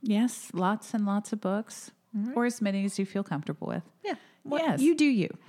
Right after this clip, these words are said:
Speaker 1: And if, if you're ever looking for more, um, obscure British literature, you know, just let me know.
Speaker 2: <laughs> Absolutely.
Speaker 1: <laughs>
Speaker 2: All right. And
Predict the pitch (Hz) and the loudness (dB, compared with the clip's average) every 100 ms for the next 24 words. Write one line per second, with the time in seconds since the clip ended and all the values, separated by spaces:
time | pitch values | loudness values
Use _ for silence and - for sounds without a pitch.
0 | - 247 262 - 269 277 247 254 285 311 | 0 4 4 4 4 4 2 2 2 2
1 | 285 269 247 233 214 196 190 190 208 220 | 0 0 0 0 -2 0 0 2 4 4
2 | 226 220 208 202 202 - - - 208 196 | 2 0 2 2 0 -4 -10 -4 -2 0
3 | 190 185 - 185 185 170 151 156 190 196 | -2 -2 -2 -2 -2 -4 -4 -4 -4 0
4 | 156 135 - - 190 - - _ _ _ | 0 -2 -6 -6 -4 -6 -16 _ _ _
5 | _ 202 214 180 170 151 180 202 190 254 | _ 0 2 4 4 2 -2 -4 0 0
6 | - 277 339 285 240 220 202 220 196 190 | 0 0 0 2 2 2 4 2 2 0
7 | - 160 196 - 233 - - 208 220 220 | -2 0 2 2 0 -2 0 2 2 0
8 | - _ 247 240 240 240 240 247 247 240 | -4 _ 2 4 4 2 0 -2 -4 -6
9 | 240 240 | -6 -10